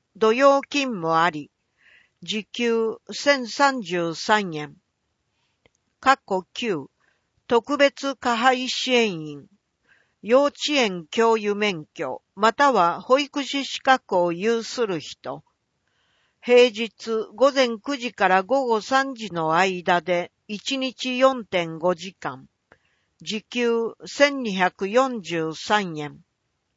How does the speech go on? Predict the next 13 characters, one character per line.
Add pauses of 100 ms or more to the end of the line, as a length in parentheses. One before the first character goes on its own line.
(800)
か
っ
こ
十、 (360)
フ
ル
タ
イ
ム
臨
時
講
師。